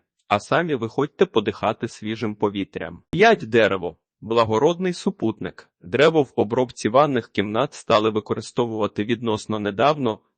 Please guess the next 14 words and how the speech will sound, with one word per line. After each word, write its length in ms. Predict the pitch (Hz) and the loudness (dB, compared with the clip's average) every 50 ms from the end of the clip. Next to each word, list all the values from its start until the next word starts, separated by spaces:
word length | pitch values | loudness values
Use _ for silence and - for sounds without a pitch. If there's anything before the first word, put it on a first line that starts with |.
| _ _ - | _ _ -12
До 180 | 110 110 127 117 | -4 0 0 0
подібної 600 | - 113 110 107 123 127 120 123 120 117 117 110 | 2 0 0 0 0 -4 -2 -2 -4 -2 -2 -4
обробці 600 | - - 113 104 117 120 139 139 - - - 185 | -2 -4 -4 -4 -2 -2 -2 -4 -4 -4 -4 -2
багато 440 | 190 147 110 110 110 113 - 123 110 | 0 0 2 2 2 2 2 0 -6
хто 220 | - - - 113 | -4 -2 -2 -2
ставиться 520 | - - - - 165 151 127 - - - 101 | -2 0 0 0 2 0 -2 -4 -2 -4 -4
упереджено, 760 | - 117 - - 107 104 110 120 131 - 165 165 160 139 120 | -2 -4 -4 -2 0 2 2 0 0 -2 -6 -8 -6 -8 -6
побоюючись, 920 | - - 104 95 110 107 104 104 104 98 - - - 95 - - - _ _ | -2 -2 -2 0 0 -2 -2 -2 -6 -8 -10 -8 -10 -10 -10 -12 -20 _ _
що 280 | _ - - - - 127 | _ -20 -10 -4 -2 0
ванна 340 | 123 135 135 131 113 107 104 | 2 2 2 2 2 0 -2
буде 300 | 104 101 113 113 104 107 | -2 -2 -2 0 0 0
виглядати 640 | 95 101 101 104 104 104 92 117 135 151 - - 143 | 0 0 -2 -2 -2 -2 0 2 0 2 2 0 0
як 220 | 120 113 110 - | 0 -2 -2 -4
парна, 500 | - - 131 123 110 104 107 104 107 107 | -4 0 2 2 2 2 0 -2 -6 -6